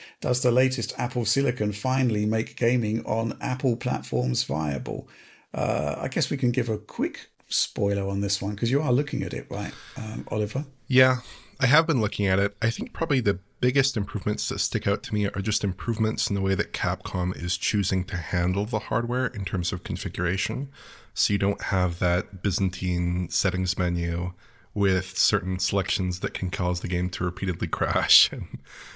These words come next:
Speaker 2: things like this. I think that was a very poor decision for Resident Evil Village, and that's totally gone now.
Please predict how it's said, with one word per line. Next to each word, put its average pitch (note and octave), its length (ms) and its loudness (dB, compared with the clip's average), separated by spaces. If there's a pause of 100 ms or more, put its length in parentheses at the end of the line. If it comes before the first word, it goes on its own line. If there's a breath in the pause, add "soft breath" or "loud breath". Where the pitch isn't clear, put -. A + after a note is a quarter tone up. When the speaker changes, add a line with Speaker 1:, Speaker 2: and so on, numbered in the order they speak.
(220 loud breath)
Speaker 2:
things F#2 260 -2
like - 160 -4
this. - 180 0
I G2 80 4
think A#2 160 2
that G2+ 120 0
was F#2 160 -2
a F#2 40 2
very E2+ 300 2
poor E2+ 220 -6
decision F2 440 -2
for - 140 -6
Resident F2 300 -2
Evil F2 180 -4
Village, F2+ 380 0
and F#2+ 80 2
that's G2 180 -2
totally E2+ 300 -4
gone E2 280 -4
now. F2 360 -4